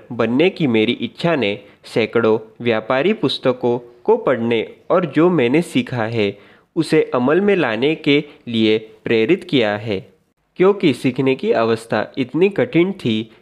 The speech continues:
कि मैंने नए व्यापारियों के लिए एक शॉर्टकट बनाने का फैसला किया।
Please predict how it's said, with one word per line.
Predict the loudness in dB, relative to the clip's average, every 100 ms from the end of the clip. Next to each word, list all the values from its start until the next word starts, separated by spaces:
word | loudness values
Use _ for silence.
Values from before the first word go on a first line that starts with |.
| _
कि | 0
मैंने | 2 2 2 2
नए | 2 2 2
व्यापारियों | 0 0 0 0 2 2
के | 2 0
लिए | 0 0 0 0 -4 -2
एक | -2
शॉर्टकट | -2 -2 -2 0 -2
बनाने | 0 -2 -2 0 -2 0
का | -2
फैसला | 0 -2 -2 -4 -4
किया। | -4 -4 -4 -6